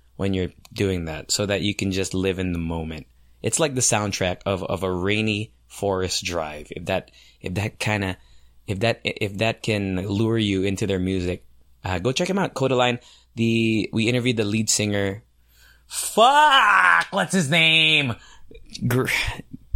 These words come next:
George? Wait, oh my God. You guys, I know you guys are judging me. "You don't know the name of the campaigns that you interviewed? You don't know the name of the singer you interviewed?"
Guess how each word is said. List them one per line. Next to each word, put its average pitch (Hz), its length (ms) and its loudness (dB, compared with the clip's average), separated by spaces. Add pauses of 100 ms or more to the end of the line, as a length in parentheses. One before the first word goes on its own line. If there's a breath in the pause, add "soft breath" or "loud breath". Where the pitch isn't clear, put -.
(200)
George? 110 720 0
Wait, 95 300 2
oh 92 120 0
my 78 180 -6
God. 82 220 -2
You 127 60 2
guys, - 220 -2 (580 loud breath)
I 117 300 4
know 117 80 4
you 104 100 4
guys 98 140 4
are 98 80 2
judging 92 320 2
me. 90 240 -2
"You 185 180 2
don't 247 180 4
know 240 140 4
the 220 100 2
name 180 280 4
of 190 100 -2
the 147 60 2
campaigns 160 680 0
that 156 200 -2
you 151 80 -4
interviewed? 160 480 2
You 156 100 2
don't 233 160 0
know 254 80 2
the 208 100 0
name 160 280 0
of 151 100 -2
the 120 80 0
singer 156 540 0
you 208 180 0
interviewed?" 214 220 -2